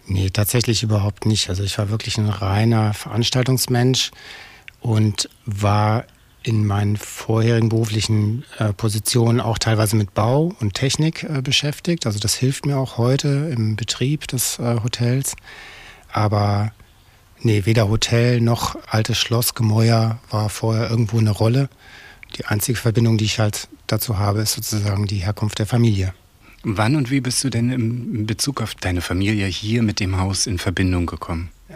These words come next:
Speaker 1: Ich glaub, ganz, ganz früh, äh, durch meinen Großvater,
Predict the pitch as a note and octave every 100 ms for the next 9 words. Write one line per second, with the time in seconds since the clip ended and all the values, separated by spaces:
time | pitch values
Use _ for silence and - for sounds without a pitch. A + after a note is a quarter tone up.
0 | - A#2+ - A#2 A2+ - D3 C3+ - B2
1 | - - C#3 D#3+ A3+ - A#2+ A#2 A#2 A#2
2 | A2+ G#2 - - C3+ - C#3 D3 D#3+ F#3